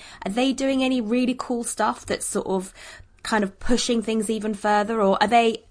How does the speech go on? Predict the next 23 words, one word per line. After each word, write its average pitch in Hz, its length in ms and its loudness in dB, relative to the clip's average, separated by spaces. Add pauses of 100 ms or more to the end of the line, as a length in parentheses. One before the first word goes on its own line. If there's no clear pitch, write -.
are 220 80 0
they 220 480 2
doing 247 420 4
anything 226 320 2
inspirational 214 640 2
that 196 160 2
you're 214 200 6
like, - 260 2
"Wow, 247 380 6
I 233 80 8
didn't 247 220 2
even 226 240 -2
think 226 180 -2
that - 120 0
that 196 140 2
was 202 160 -2
a 202 40 0
way 208 120 2
you 208 120 -2
could - 160 -12
go 240 200 6
with 240 180 2
this"? 220 500 -2